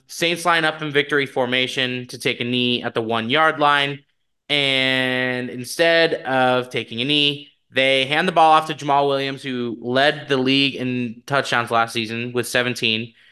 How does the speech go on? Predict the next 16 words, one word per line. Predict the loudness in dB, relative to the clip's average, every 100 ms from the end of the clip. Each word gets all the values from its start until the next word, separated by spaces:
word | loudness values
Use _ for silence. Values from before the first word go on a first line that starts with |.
| _ _ _
He | 0 2
had | 0 -2
zero | 0 4 4
touchdowns | 4 0 -2 -2 -4
this | -6 -8
season | -8 -6 -4
up | -4 -4
until | -2 -2 2
that. | 4 2
They | 0
handed | -2 -2 -2
the | -2
ball | 4 6 6
off | 4 0
to | -4
him. | -2 -4